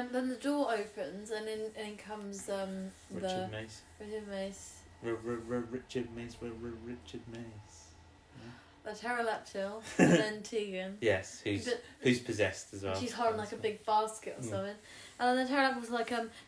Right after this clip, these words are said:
Speaker 1: "Drop your sonic device."
Speaker 2: Drop the sonic
Speaker 1: So he
Speaker 2: device.
Speaker 1: drops it, and then, um, and then he just shoots it, and then it just bursts
Speaker 2: And the
Speaker 1: into
Speaker 2: doctor
Speaker 1: flame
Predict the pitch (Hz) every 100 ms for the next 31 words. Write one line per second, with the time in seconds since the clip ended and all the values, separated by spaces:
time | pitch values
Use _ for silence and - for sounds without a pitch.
0 | - 226 247 240 247 226 226 - 226 233
1 | 226 220 220 214 214 226 233 127 147 -
2 | - 147 143 - 147 143 147 - 147 143
3 | 107 - 123 285 285 285 - - 311 -
4 | 233 233 226 226 220 233 240 247 240 233
5 | - 233 240 247 - - - 302 285 -
6 | 247 226 247 233 - 247 - - - 285
7 | 254 - 131 135 247 254 240